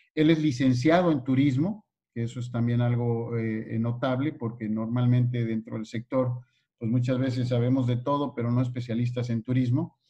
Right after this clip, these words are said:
Él es licenciado, eh, en turismo por parte del Instituto Politécnico Nacional, tiene una maestría en administración por parte del Tecnológico de Monterrey y es doctorado cum, eh, laude en turismo por la Universidad Antonio de Nebrija de Madrid.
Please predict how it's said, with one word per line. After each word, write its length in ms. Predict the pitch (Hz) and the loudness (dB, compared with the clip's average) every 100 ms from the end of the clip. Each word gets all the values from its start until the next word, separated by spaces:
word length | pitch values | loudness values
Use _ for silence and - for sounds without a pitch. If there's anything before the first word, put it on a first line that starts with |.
| _ _ - | _ _ -4
Él 160 | 131 | 0
es 100 | 139 | 2
licenciado, 840 | 127 123 113 123 147 151 147 139 - 127 | 2 0 -2 2 4 4 2 -4 -10 -4
eh, 280 | 113 113 127 | -2 -2 -2
en 140 | 120 | -2
turismo 380 | 131 135 143 - | 0 0 0 -2
por 200 | 120 120 | -6 -4
parte 260 | 127 123 | -4 -2
del 80 | 123 | -2
Instituto 560 | 117 - 107 131 127 123 | -2 -6 -10 -10 -10 -12
Politécnico 640 | 117 113 127 127 127 120 | -8 -8 -4 -2 0 0
Nacional, 580 | 120 120 127 139 156 170 _ _ _ - | -2 0 0 0 0 -4 _ _ _ -4
tiene 180 | 135 135 | 0 2
una 140 | 131 | 4
maestría 600 | 123 120 - 139 143 139 | 4 2 0 -2 0 2
en 100 | 123 | 2
administración 760 | 113 117 117 - 120 120 139 135 | 2 0 -2 -4 -6 -4 -6 -6
por 180 | 120 | -8
parte 300 | 120 120 123 | -4 -6 -4
del 140 | 117 110 | -6 -6
Tecnológico 840 | 113 113 120 131 - 123 117 113 | -6 -4 -2 -2 -4 -8 -6 -4
de 80 | 110 | -4
Monterrey 600 | 120 117 123 139 156 165 _ _ _ _ | -4 -2 -2 0 -2 -6 _ _ _ _
y 140 | 147 151 | 2 2
es 100 | 180 | 2
doctorado 720 | 175 156 147 151 156 151 - | 0 4 6 6 6 2 2
cum, 320 | 151 151 151 - | 2 2 0 -2
eh, 300 | 123 120 120 | 2 4 4
laude 680 | 123 139 147 131 127 135 - | 4 4 4 4 2 0 -4
en 240 | 127 120 120 | -2 -2 0
turismo 640 | 127 139 123 131 143 - - | 0 0 2 0 0 -6 -6
por 120 | 120 | 0
la 80 | 120 | 2
Universidad 480 | 120 120 110 127 131 | 2 0 0 -2 -2
Antonio 380 | 123 131 123 | -2 0 0
de 80 | 113 | 2
Nebrija 460 | 110 113 127 120 113 | 0 0 -2 -2 -4
de 100 | 107 | -2
Madrid. 400 | 107 104 104 | -4 -4 -6